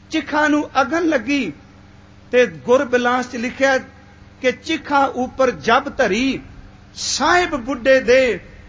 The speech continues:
ਹਰਗੋਬਿੰਦ ਦੇ ਨੈਣ ਤੇ ਚੱਲਿਓ ਨੀਰ ਅਸਨੇ।" ਕਹਿਣ ਲੱਗੇ, "ਨੇਤਰਾਂ ਵਿੱਚੋਂ ਨੀਰ ਵਹਿ ਤੁਰਿਆ।" ਜੇਕਰ ਕੋਈ ਪੁੱਛੇ, "ਜੀ ਕਿਉਂ?"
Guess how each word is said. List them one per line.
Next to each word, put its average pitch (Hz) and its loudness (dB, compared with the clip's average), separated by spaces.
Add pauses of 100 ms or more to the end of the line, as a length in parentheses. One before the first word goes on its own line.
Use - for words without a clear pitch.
ਹਰਗੋਬਿੰਦ 247 -2
ਦੇ 233 2
ਨੈਣ 226 0
ਤੇ 240 0
ਚੱਲਿਓ 233 2
ਨੀਰ 240 0 (560)
ਅਸਨੇ।" 233 2 (500)
ਕਹਿਣ 262 2
ਲੱਗੇ, 240 2
"ਨੇਤਰਾਂ 240 0
ਵਿੱਚੋਂ 240 0
ਨੀਰ 240 0
ਵਹਿ 294 2
ਤੁਰਿਆ।" 240 2 (460)
ਜੇਕਰ 240 0
ਕੋਈ 254 -8
ਪੁੱਛੇ, 262 0
"ਜੀ 262 -6
ਕਿਉਂ?" 302 2